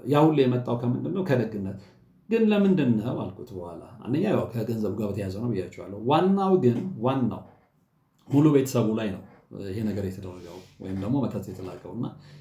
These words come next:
ለምን አስፈለገ? ሙሉ ቤተሰብ አንተም፣ አባትም፣ ወንድሞችም፣ እናቶች፣ እህቶችም እና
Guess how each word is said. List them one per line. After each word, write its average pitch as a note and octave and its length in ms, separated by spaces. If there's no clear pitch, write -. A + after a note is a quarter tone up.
ለምን E3+ 400
አስፈለገ? G#2+ 600
ሙሉ B2 180
ቤተሰብ A2 340
አንተም፣ B2+ 340
አባትም፣ A#2+ 360
ወንድሞችም፣ A#2+ 460
እናቶች፣ A#2+ 380
እህቶችም A#2 580
እና A2+ 160